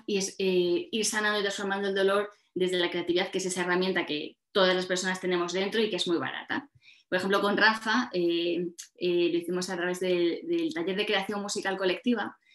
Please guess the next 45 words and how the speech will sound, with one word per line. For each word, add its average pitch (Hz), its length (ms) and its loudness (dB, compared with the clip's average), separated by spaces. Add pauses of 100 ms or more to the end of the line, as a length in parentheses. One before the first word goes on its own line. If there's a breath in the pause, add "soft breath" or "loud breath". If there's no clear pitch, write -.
(120)
en 185 80 -2
el 180 60 0
que 185 180 0
las 180 160 0
personas 190 340 0
nos 202 120 -4
juntamos, 220 540 2
no 170 300 0
tenemos 180 340 0
ni 175 100 0
idea 185 160 4
de 185 100 2
música, 208 600 -2
ni 175 180 -2
de 160 560 -2 (200)
hacer - 200 -4
canciones, 185 420 0
ni 190 60 -4
nada, 190 400 0 (260)
pero 185 140 4
de 180 60 4
repente 185 320 2
este 208 160 -4
es 190 80 -6
el 185 120 2
poder, 175 380 0 (400 soft breath)
el 175 80 0
poder 185 500 4
de 185 140 0
abrirte 214 560 4
desde 180 220 0
la 165 120 2
verdad, 185 500 2
de 180 100 -2
sacar 180 260 -2
lo 190 80 2
que 196 80 -2
tienes 196 200 -4
dentro, 208 320 0
de 190 100 0
compartir 165 560 0
colectivamente 202 640 -2
y 202 40 4
de 180 140 0
crear. 170 360 -4